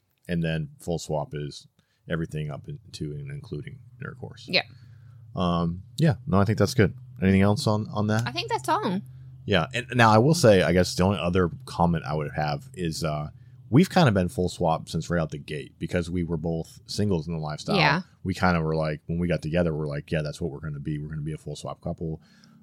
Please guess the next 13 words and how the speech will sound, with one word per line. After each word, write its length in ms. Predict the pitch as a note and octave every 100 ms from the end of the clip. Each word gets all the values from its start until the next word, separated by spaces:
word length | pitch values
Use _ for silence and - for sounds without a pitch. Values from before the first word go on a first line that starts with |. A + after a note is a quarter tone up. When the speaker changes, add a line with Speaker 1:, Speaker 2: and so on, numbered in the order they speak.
| -
Speaker 1:
Um, 420 | G2 F2+ F2 E2+ - _ _ _ _
we've 280 | F#2+ A#2 A2 - _ -
in, 160 | G#2+ G#2+
in, 240 | G#2 G#2+ G2+ _ _ _ _ _ _ _
in 100 | -
some 240 | B2 F3 G3+
ways, 200 | A#2+ G2
I 60 | F#2+
think 160 | A2
we, 140 | G2+ G2
we 120 | G2
were 120 | F2+
like 220 | E2+ D#2